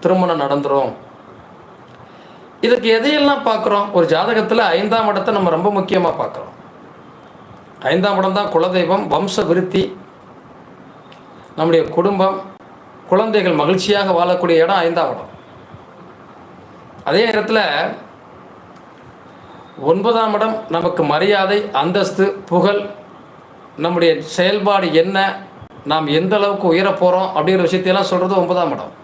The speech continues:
லக்கணம், நாம் எதுக்காக பிறந்திருக்கோம், என்ன சாதிக்க போறோம், நம்முடைய நிறம் என்ன, நம்முடைய செயல்பாடு என்ன அப்படிங்கிறத லக்கணம் சொல்லியிருக்குது. அப்ப இந்த ஒண்ணு, ஐந்து, ஒன்பதே நம்மளை எழுபது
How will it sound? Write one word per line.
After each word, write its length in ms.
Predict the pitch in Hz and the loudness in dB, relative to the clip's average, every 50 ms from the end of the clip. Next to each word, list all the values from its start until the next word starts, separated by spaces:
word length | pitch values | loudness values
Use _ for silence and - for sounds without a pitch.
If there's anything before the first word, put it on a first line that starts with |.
| - - - - - - - - - - - - - - - - - - - - - - - - - - - 131 131 | -20 -20 -20 -20 -20 -20 -20 -20 -20 -20 -20 -20 -20 -20 -20 -20 -20 -20 -20 -20 -20 -20 -20 -20 -20 -16 -12 -6 -4
லக்கணம், 460 | 151 165 160 - 247 247 240 214 139 139 - - - - - - - - - - - - - - - - 147 165 | -4 -2 0 -2 -2 0 0 -4 -4 -6 -10 -14 -18 -20 -20 -20 -20 -20 -20 -20 -20 -20 -20 -20 -16 -6 -4 -2
நாம் 240 | 165 160 151 143 147 | 0 0 0 0 0
எதுக்காக 400 | 160 190 185 220 214 214 214 202 - | 0 2 0 0 0 0 -2 -2 0
பிறந்திருக்கோம், 520 | 196 190 196 185 185 185 190 202 208 214 - - - - 127 139 | 0 0 2 0 0 0 0 0 0 0 -4 -8 -12 -4 -2 0
என்ன 140 | 151 185 220 208 - 175 | 0 2 0 0 0 0
சாதிக்க 360 | 156 165 180 185 196 - 190 170 160 | 0 0 0 -2 -2 -2 -2 0 2
போறோம், 280 | 180 180 180 190 - - - | 2 2 2 2 0 -2 -2
நம்முடைய 240 | 147 147 147 143 135 131 135 | -2 0 0 0 0 0 0
நிறம் 280 | 147 165 185 196 185 190 | 0 0 0 0 0 0
என்ன, 120 | 185 185 185 185 190 - - - | 0 0 -2 -2 -4 -6 -6 -6
நம்முடைய 240 | 135 143 143 147 139 139 - | -4 -2 0 -2 -2 0 0
செயல்பாடு 460 | 147 156 185 202 185 202 196 196 190 180 170 | 0 0 0 0 0 0 0 2 2 0 0
என்ன 120 | 175 180 185 180 180 - - - 127 | 0 -2 -2 -2 -4 -8 -10 -10 -10
அப்படிங்கிறத 440 | 127 139 170 180 185 175 185 196 185 160 143 143 - - - - - - - - - - - - 180 | -4 -2 0 0 2 0 0 0 0 0 -2 -4 -6 -8 -10 -16 -20 -20 -20 -20 -20 -20 -6 -2 -2
லக்கணம் 300 | 190 190 214 220 226 214 196 | 0 0 0 -2 0 0 0
சொல்லியிருக்குது. 460 | 165 143 127 110 - - - - - - - - - - - - - - - - - - - - - - - - - - - - - - - - - - - - | 0 0 -2 -4 -8 -14 -18 -18 -18 -18 -20 -20 -20 -20 -20 -20 -20 -20 -20 -20 -20 -20 -20 -20 -20 -20 -20 -20 -20 -20 -20 -20 -20 -20 -20 -20 -20 -10 -4 -4
அப்ப 100 | 190 185 254 254 | 2 2 2 2
இந்த 120 | 233 214 180 160 160 185 | 4 0 2 2 2 4
ஒண்ணு, 260 | 214 247 269 277 277 233 226 226 | 4 4 2 2 2 2 2 2
ஐந்து, 180 | 240 233 247 240 202 | 2 4 4 4 4
ஒன்பதே 300 | 196 202 196 226 226 254 254 240 | 2 2 2 4 4 2 2 2
நம்மளை 300 | 214 214 220 220 190 165 156 170 190 - - - - - - - - - - - - - - - - - - - - - - - - 165 180 | -2 0 0 2 2 2 0 0 -2 -4 -8 -14 -20 -20 -20 -20 -20 -20 -20 -20 -20 -20 -20 -20 -20 -20 -20 -20 -20 -20 -20 -10 -2 0 2
எழுபது 320 | 202 233 247 233 254 247 | 4 4 4 4 2 0